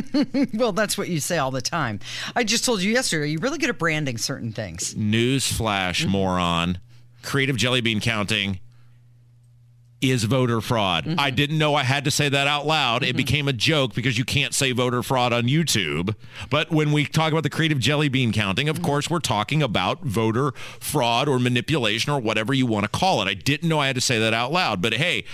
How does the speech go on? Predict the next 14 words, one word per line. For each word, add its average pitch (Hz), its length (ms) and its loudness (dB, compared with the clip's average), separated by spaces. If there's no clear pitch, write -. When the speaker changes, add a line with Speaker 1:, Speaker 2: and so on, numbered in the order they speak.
Speaker 2:
don't 170 220 0
start 170 280 2
nothing, 156 280 2
there 147 100 4
won't 151 200 2
be 160 160 4
nothing. 95 400 0
Now, 202 320 -2
the 180 120 2
guy 180 260 2
in 220 180 2
Wisconsin 202 800 2
won, 104 500 2
right? 151 400 0